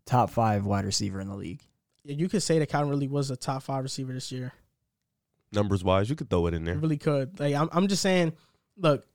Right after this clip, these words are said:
Speaker 2: it's fine to say that you, you would prefer A J Brown,
Speaker 3: You have to,
Speaker 2: but
Speaker 3: yeah.
Speaker 2: the way that you worded it was kinda disrespectful to Calvin Ridley.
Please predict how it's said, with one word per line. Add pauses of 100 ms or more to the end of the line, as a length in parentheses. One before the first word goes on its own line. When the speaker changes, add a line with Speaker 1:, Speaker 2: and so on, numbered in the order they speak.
(240)
Speaker 2:
it's
fine
to
say
that
you,
you
would
prefer
A
J
Brown,
Speaker 3:
You
have
to,
Speaker 2:
but
Speaker 3:
yeah.
Speaker 2:
the
way
that
you
worded
it
was
kinda
disrespectful
to
Calvin
Ridley.